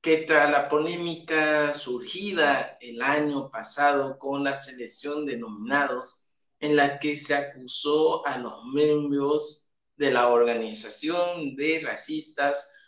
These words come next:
por la ausencia de candidatos.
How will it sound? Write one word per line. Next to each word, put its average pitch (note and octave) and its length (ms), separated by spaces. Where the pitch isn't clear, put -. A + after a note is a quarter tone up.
por C#3+ 160
la C3+ 60
ausencia C#3+ 680
de C3+ 320
candidatos. A#2 1000